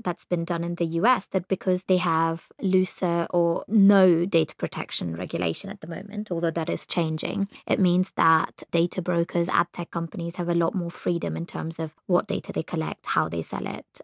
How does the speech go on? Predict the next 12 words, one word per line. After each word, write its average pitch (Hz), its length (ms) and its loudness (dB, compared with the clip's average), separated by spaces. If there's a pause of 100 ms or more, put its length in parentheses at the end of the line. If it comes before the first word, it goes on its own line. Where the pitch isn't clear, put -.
and 160 540 -6
what 165 340 -4
rights - 500 -4
users, 165 680 -2
individuals 165 640 -4
like 190 200 -4
you 170 160 0
and 160 120 -6
I 156 100 -4
have - 360 0
over 175 340 2
it. - 260 -8